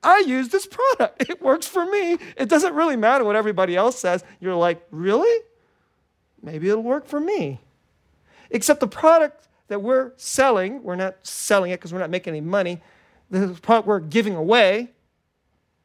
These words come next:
is eternal life. <laughs>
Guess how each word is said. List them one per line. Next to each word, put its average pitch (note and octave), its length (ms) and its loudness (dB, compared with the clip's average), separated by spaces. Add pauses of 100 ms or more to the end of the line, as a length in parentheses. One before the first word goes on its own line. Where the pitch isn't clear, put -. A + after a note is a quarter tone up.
(1040)
is D#3 100 -12
eternal D#3 320 -10
life. C3+ 440 -12 (260)
<laughs> C3+ 80 -16